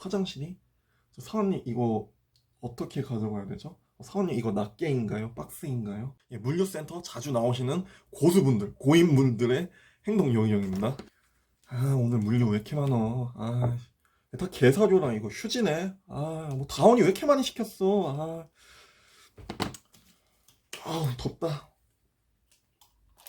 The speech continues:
아, 아우, 덥네, 더워. 아, 씨, 밥 시간 아직 멀었나?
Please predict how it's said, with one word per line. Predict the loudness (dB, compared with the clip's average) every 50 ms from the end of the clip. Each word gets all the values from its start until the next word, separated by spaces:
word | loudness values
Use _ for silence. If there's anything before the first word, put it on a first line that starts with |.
| -20 _ _ -20 -20 _ _ _ _ _ _ _ _ -20 _ _ _ _ _ _ _ _ _ _ _ _ _ -2 0
아, | 0 0 2 0 0 0 0 0 -2 -4 -6 -6
아우, | -2 0 2 2 2 2 0 -4 -10 -16
덥네, | -12 -8 -6 -2 0 0 0
더워. | 2 0 2 2 2 0 -4 -6 -12 _ _ _ _ _ _ _ _ _ -20 _ _ _ _ _ _ _ _ -20 -20 -20 -20 -20 _ _ _ _ _ _
아, | -10 -6 -4 -2 -4
씨, | -4 -6 -10 _
밥 | -16 -14 -10
시간 | -8 -2 0 2 2
아직 | 2 2 2 2
멀었나? | 2 2 2 2 2 2 0 0 -2 -4 -8